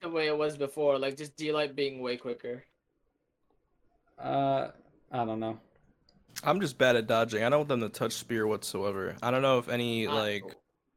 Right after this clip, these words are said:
Speaker 1: bro.
Speaker 3: plats in this podcast can understand my
Speaker 2: <laughs>
Speaker 3: pain, but dodging out a Spear is so annoying.
Speaker 2: Yeah, uh,
Speaker 1: What are you
Speaker 2: it's fine.
Speaker 1: talking about? Bro, what?
Speaker 3: I'm just bad.
Speaker 1: Dodging out a spear?
Speaker 3: <laughs> I'm not coming from a pro's perspective.
Speaker 1: Cole, am
Speaker 3: Yeah,
Speaker 1: I, am I
Speaker 3: a pro
Speaker 1: tripping,
Speaker 3: player.
Speaker 1: or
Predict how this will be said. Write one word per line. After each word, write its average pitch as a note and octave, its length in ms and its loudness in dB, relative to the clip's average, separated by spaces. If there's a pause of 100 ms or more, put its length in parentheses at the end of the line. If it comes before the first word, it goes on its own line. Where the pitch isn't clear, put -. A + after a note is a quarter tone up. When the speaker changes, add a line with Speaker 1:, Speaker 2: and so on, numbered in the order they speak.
(140)
Speaker 1:
bro. G#3+ 340 -8
Speaker 3:
plats A3 420 2
in A#2 200 -4
this A#2 180 -4
podcast A#2+ 760 0
can A#2+ 100 -6
understand A#2 480 -2
my A#2 140 2
Speaker 2:
<laughs> - 140 -8
Speaker 3:
pain, B2+ 300 -4
but G#2 280 -2 (380)
dodging C#3 360 0
out D3+ 80 2
a C3 60 2
Spear C3+ 460 0
is A#2+ 180 -2
so A#2 280 -4
annoying. A2 300 -6 (280)
Speaker 2:
Yeah, G#2+ 280 -2
uh, - 280 -6
Speaker 1:
What C#4 220 8
are F4+ 40 8
you D#4+ 100 6
Speaker 2:
it's G#3 120 -6
fine. A3+ 120 6
Speaker 1:
talking D4 260 8
about? A#2+ 460 -2
Bro, F#3 240 6
what? F3 400 4 (400)
Speaker 3:
I'm D#3+ 120 2
just D#3 160 2
bad. C#4+ 200 12
Speaker 1:
Dodging C#4 200 4
out B3+ 120 4
a G3+ 60 4
spear? G#3 560 0 (340)
Speaker 3:
<laughs> - 360 -18
I'm E3+ 100 6
not B3+ 140 10
coming A#3+ 200 8
from B3+ 160 10
a F#3 60 10
pro's A3 300 8
perspective. A3 300 10
Speaker 1:
Cole, - 200 12
am A3+ 100 6
Speaker 3:
Yeah, C4 60 12
Speaker 1:
I, C#4 200 10
am A#3 100 2
I C4+ 100 8
Speaker 3:
a - 20 6
pro C4 280 6
Speaker 1:
tripping, E4+ 180 8
Speaker 3:
player. E3 180 8
Speaker 1:
or A#3 160 6